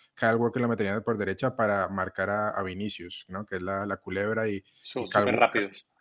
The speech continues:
Speaker 1: Kyle Walker es rápido también, a ver si le mantiene el paso.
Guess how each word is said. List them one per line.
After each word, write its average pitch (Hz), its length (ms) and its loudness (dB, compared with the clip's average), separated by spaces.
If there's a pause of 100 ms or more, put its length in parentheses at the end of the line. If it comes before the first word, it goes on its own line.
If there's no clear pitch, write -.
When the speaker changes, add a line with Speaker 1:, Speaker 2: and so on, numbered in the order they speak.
(180)
Speaker 1:
Kyle 113 220 4
Walker 113 300 4
es 110 200 2
rápido 110 360 2
también, 101 280 -2
a 113 60 0
ver 101 100 -2
si 110 120 -8
le 107 100 -2
mantiene 98 340 -4
el 101 100 -4
paso. 110 500 0